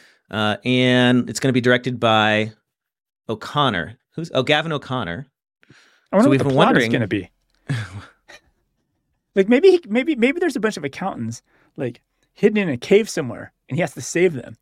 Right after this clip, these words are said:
Speaker 2: and then that solves the accounting shortage. <laughs>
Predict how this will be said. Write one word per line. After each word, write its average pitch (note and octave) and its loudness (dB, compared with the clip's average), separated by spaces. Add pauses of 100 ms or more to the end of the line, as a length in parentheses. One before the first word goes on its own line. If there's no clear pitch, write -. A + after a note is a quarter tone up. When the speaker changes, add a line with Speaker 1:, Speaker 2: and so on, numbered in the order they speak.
(160)
Speaker 2:
and D3+ -2
then D3+ 0
that D#3 -6
solves D#3 0
the C3+ -2
accounting C3 -2
shortage. - -12 (480)
<laughs> - -